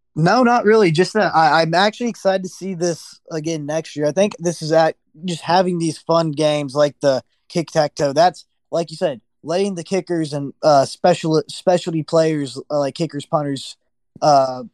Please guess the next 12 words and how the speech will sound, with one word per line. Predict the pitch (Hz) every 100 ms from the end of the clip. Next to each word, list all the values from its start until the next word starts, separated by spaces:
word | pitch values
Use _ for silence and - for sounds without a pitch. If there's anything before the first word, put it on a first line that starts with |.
| -
and | 147 147 135 127 120 110
the | 135 143 131 127 107
long | 151 165 170
snappers | 147 147 143 131 127 - _ _ _ 165
get | 175
their | 156
opportunity | 156 151 151 175 175 143
to |
do | 160 175
something | 160 143 139
like | 131 131
that | 131 135 127